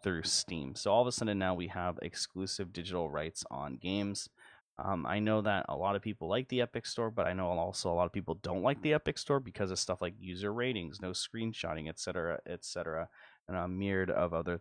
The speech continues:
things or whatever, you know, uh, that are, make the Epic Game Store less than ideal. For me personally, we kinda talked about this in the last podcast, but I'm not a huge Borderlands three person, so for me personally,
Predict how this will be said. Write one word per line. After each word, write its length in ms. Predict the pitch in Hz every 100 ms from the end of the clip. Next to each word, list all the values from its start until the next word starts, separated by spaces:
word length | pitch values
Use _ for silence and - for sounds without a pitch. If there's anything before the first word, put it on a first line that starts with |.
| -
things 380 | 87 82 80 -
or 80 | 78
whatever, 520 | 80 78 76 76 73 - 175 -
you 80 |
know, 220 | 80 80 - -
uh, 240 | 80 80 -
that 240 | 85 80
are, 280 | - 78 80 80 - _ _ -
make 300 | 131 - -
the 280 | 107 101 - - - _ _ -
Epic 320 | 110 110 107 -
Game 200 | 92 92
Store 360 | - 92 92 -
less 300 | 87 98 -
than 260 | - 92 92
ideal. 480 | - 82 - 80 85 - -
For 140 | - 135
me 140 | 156
personally, 400 | 151 143 - 139
we 120 | 110
kinda 220 | 101 131
talked 320 | - - 104 -
about 160 | 104
this 160 | 101 -
in 100 | 90
the 60 |
last 260 | 90 98 -
podcast, 440 | 98 98 98 95 - - - -
but 100 | 104
I'm 80 |
not 140 | 127 135
a 20 |
huge 420 | 104 - 113 104
Borderlands 520 | - 98 95 85 92
three 160 | - 95
person, 400 | - 139 143 151
so 180 | - 92
for 140 | -
me 120 | 101
personally, 520 | 110 - 87 - 117